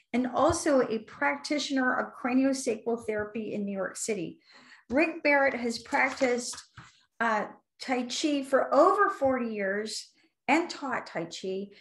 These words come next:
He has won numerous national championships in Tai Chi push hands.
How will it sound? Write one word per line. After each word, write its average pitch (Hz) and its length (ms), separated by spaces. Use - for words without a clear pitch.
He 302 200
has 262 180
won 247 400
numerous 254 960
national 247 640
championships 233 1120
in 214 180
Tai 262 300
Chi 247 500
push 240 320
hands. 220 560